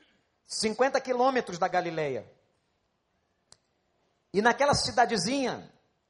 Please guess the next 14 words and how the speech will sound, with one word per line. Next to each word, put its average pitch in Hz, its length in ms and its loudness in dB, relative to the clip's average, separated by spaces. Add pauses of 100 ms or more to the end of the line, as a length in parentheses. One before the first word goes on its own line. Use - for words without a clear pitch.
(600)
havia 220 400 0
uma 254 160 2
prática 220 800 2 (1400)
cultural 208 920 2
de 208 160 -4
se 247 180 -8
criar 233 300 -4
porcos. - 920 -4 (2000)
E 262 100 -6
por 294 200 2
essa 240 240 6
razão, 196 720 2
os 240 140 -6
judeus, 196 880 -4